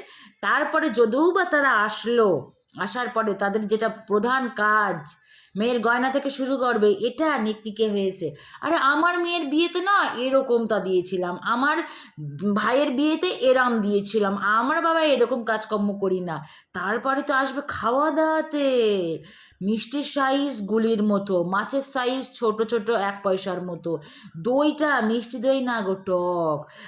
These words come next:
আরে ফুচকার স্টল বসিয়েছে, বড্ড ঝাল বেশি দিয়েছে, মনে হয় ফিকিয়ে দিয়েছে,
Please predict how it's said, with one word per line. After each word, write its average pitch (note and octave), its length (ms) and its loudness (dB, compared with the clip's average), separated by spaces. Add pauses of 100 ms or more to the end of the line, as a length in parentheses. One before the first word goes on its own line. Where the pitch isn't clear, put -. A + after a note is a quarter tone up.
আরে C4+ 360 2 (100)
ফুচকার B3 380 -4
স্টল A#3 340 0
বসিয়েছে, B3 500 -2
বড্ড F#3+ 340 0
ঝাল G3 300 -2
বেশি F#3 280 -4
দিয়েছে, F#3+ 480 -2
মনে E3+ 220 -4
হয় A#3+ 140 -2
ফিকিয়ে F#3+ 440 -8
দিয়েছে, D4 420 -2